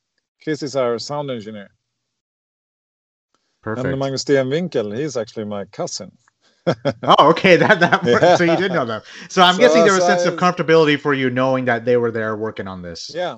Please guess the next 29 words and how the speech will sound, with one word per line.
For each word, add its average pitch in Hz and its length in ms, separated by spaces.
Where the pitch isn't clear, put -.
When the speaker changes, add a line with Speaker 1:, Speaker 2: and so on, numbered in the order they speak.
Speaker 1:
so - 180
that 151 180
also 160 300
felt 123 280
good. 120 220
And, 120 240
and, 135 220
and 143 180
the 143 60
thing 180 240
is, - 300
if 160 180
it - 140
wasn't 160 320
for 151 60
these 170 180
two 135 140
guys, 135 540
this - 580
live 127 300
concert 127 300
wouldn't 117 380
be, 107 420
wouldn't 127 260
be. 151 240
That's 117 140
how 123 120
it 127 60
is. 110 280